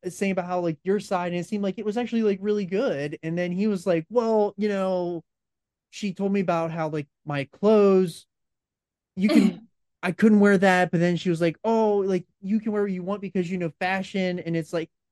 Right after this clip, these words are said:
Speaker 1: it, that made no sense. He
Speaker 2: Oh,
Speaker 1: was
Speaker 2: yeah.
Speaker 1: literally, like, just grasping for every straw that he could possibly find in the cabinet at that point.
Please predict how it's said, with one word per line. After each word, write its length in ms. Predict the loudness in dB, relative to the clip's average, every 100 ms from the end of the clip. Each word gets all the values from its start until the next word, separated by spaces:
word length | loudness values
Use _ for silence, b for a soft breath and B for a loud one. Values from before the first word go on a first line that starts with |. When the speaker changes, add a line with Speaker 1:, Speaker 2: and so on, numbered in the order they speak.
| _
Speaker 1:
it, 120 | -6 0
that 180 | 0
made 240 | 2 2 4
no 340 | 2 4 4
sense. 600 | 2 0 -2 -4 -16 -20 -20 _ _ _
He 160 | 4
Speaker 2:
Oh, 40 | 4
Speaker 1:
was 180 | 4 4
Speaker 2:
yeah. 60 |
Speaker 1:
literally, 600 | 4 4 4 4 4 2
like, 320 | 0 0 0
just 340 | -2 -4 -4 -10
grasping 640 | -4 -4 -4 -4 -2 -2
for 160 | -2 -6
every 240 | -4 -2 -4
straw 300 | 0 0 0
that 80 | -2
he 60 |
could 140 | -6 -8
possibly 420 | -6 -6 -4 -6
find 400 | -4 -8 -8 -10
in 60 | -12
the 60 |
cabinet 460 | -8 -6 -4 -4 -6
at 80 | -2
that 220 | -2 -2
point. 360 | 0 0 0